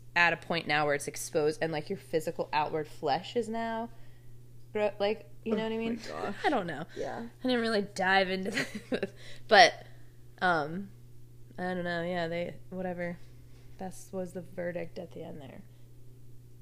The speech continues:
Speaker 1: It was so crazy. But they gave me Dilaudid in the hospital.
Speaker 2: What is that?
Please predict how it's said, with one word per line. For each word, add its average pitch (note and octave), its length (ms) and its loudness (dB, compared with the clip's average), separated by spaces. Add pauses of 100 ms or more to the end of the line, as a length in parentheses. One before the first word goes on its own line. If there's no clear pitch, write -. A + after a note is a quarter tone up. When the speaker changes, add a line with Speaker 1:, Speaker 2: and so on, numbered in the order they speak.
(340)
Speaker 1:
It G#3 60 -10
was G3+ 120 -8
so G3 220 -6
crazy. F#3+ 340 -6
But F#3+ 200 -6
they G3+ 160 0
gave A3 200 -2
me C#4 120 -4
Dilaudid G3+ 760 -4
in F#3+ 180 -6
the F#3 80 -6
hospital. G3+ 600 -10
Speaker 2:
What F3 140 -2
is F3+ 140 -6
that? F#3 360 -8